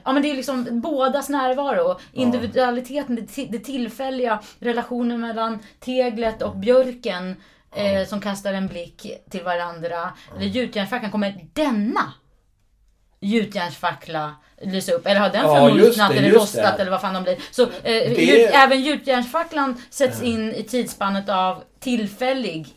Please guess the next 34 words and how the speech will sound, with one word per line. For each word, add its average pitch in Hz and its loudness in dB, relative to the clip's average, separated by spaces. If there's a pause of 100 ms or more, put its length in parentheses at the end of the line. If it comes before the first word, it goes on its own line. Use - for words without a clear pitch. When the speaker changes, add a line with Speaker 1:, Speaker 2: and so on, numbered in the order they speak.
Speaker 1:
i, 190 -8
i 196 -8
Speaker 2:
Ja. 202 0
Speaker 1:
relation 202 -2
till 202 -6
evigheten. 185 -6 (720)
Speaker 2:
Ja. 107 -8
Speaker 1:
Alltså, 185 -2
ja. 135 -4 (840)
Speaker 2:
Ja, 160 2
verkligen. 185 2
Och, 165 2
och, 170 -4 (100)
och, 151 -2
och, 160 -4 (260)
då 139 -6
kan 156 -6
man 196 -4
ju 208 -8
tänka 160 -6
på 208 -6
den 196 -4
där 135 -2
forskningen 147 -10
som 135 -8 (100)
till 123 -10
exempel 113 -8
den 107 -6
där 101 -6 (480)
farbrorn 95 -14 (720)
Jesper 131 -4
Svenberg 196 0
har 160 4
gjort 107 -6